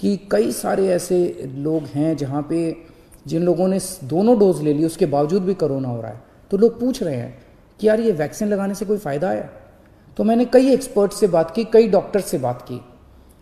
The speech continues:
उन सब का ये कहना है कि वैक्सीन लगाने से आपको सीरियस बीमारी नहीं होती, कोरोना दोबारा हो सकता है। वैक्सीन लगाने के बावजूद भी आपको मास्क पहनना चाहिए, सारी प्रिकॉशन लेनी चाहिए,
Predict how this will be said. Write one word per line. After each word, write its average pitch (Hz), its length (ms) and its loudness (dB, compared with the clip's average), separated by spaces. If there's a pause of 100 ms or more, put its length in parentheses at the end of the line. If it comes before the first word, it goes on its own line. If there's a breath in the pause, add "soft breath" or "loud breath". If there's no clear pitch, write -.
(200)
उन 220 140 4
सब 208 340 2
का 262 120 6
ये 240 180 6
कहना 175 320 0
है 202 120 0
कि 220 220 0
वैक्सीन 156 560 -4
लगाने 151 460 -2
से 190 360 -6
आपको 151 420 -8
सीरियस 185 540 -4
बीमारी 139 400 -4
नहीं 147 120 -4
होती, 113 300 -10 (1080)
कोरोना 190 320 2
दोबारा 170 320 2
हो 139 160 -4
सकता 123 340 -12
है। 113 140 -16 (1200)
वैक्सीन 147 360 -2
लगाने 170 320 2
के 180 140 -2
बावजूद 143 500 0
भी 190 180 -4
आपको 147 460 -4
मास्क 147 580 -4
पहनना 135 340 -4
चाहिए, 113 400 -8 (720)
सारी 151 320 -4
प्रिकॉशन 151 500 -2
लेनी 143 240 -2
चाहिए, 117 400 -8